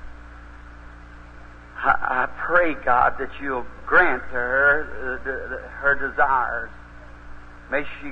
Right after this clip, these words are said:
go tonight and be made well.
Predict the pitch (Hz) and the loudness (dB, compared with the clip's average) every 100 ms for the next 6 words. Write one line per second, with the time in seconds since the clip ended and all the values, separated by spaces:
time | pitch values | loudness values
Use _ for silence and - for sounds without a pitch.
0 | - 151 156 135 135 139 139 139 - - | -2 0 0 -2 2 4 2 -4 -12 -12
1 | - - - - - - - - - - | -14 -16 -16 -16 -16 -18 -18 -18 -18 -18
2 | - - 139 139 127 139 156 151 151 131 | -18 -14 -8 -8 -6 -6 -2 -2 -4 -2
3 | 131 120 110 107 | 0 2 0 -6